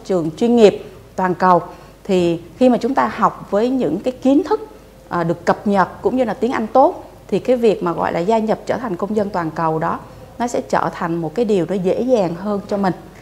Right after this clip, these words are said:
Đó là cái bằng cấp quốc tế. À, và cái thứ ba,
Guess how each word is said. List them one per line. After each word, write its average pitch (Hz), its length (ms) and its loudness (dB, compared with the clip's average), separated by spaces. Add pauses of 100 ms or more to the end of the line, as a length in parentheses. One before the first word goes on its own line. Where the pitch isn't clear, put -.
(180)
Đó 180 160 -2
là 254 100 -2
cái 214 140 -6
bằng 175 180 -2
cấp 233 200 -6
quốc 254 160 -4
tế. 233 240 0 (480)
À, 185 240 0
và 190 100 2
cái 240 160 6
thứ 330 120 2
ba, 302 300 6